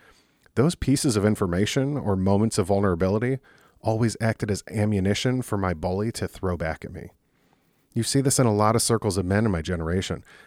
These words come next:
and even more so in my parents' generation. If you showed signs of vulnerability, sensitivity, or femininity, you were called a pussy or gay or a queer.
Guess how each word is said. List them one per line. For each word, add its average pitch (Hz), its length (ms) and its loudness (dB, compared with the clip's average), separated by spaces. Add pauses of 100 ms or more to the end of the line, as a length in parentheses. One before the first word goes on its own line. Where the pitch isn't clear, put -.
and 113 100 2
even 104 160 2
more 113 180 2
so 110 180 2
in 101 60 2
my 92 120 2
parents' - 340 -2
generation. - 460 -8 (640)
If 127 140 0
you 139 60 2
showed 165 280 2
signs 131 300 4
of 120 100 4
vulnerability, 117 760 4
sensitivity, 113 800 2
or 101 80 2
femininity, 104 720 2 (460)
you 120 100 0
were 123 80 0
called 123 240 2
a 110 60 0
pussy 110 560 0
or 90 160 -6
gay 113 440 2
or 87 180 -2
a 90 40 -2
queer. 110 600 -2